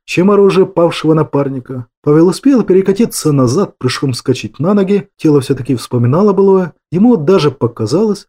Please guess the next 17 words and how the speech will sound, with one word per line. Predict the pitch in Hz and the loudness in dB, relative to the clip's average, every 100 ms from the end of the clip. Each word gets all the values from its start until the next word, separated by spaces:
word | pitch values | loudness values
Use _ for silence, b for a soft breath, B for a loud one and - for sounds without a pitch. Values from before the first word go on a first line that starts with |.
| - | -20
что | - - 285 | -10 -2 0
он | 214 | 2
проделал | 202 214 240 226 202 | 2 2 4 4 4
это | 196 190 | 4 2
достаточно | 165 - - 190 190 180 - 117 | 0 -2 -2 -2 0 -4 -4 -6
быстро, | 113 202 202 151 147 | -2 -2 -2 -4 -4
чтобы | - 147 139 | -2 0 0
избежать | 127 123 123 120 | 0 0 0 -2
удара, | 107 113 196 190 _ _ | -4 -4 -4 -6 _ _
однако | 196 262 262 - | -2 0 0 0
уже | 143 139 | 0 0
занял | 156 151 131 | 0 0 2
боевую | 139 139 143 117 | 2 2 2 0
позицию, | - 127 240 233 147 | -2 -2 0 -2 -2
осознал, | 120 117 110 180 196 | -2 -6 -4 -4 -4
настолько | 127 113 - - 135 127 | -4 -6 -4 -2 -2 -2
ошибался. | 117 - 101 120 185 - 180 | -4 -6 -8 -6 -6 -10 -18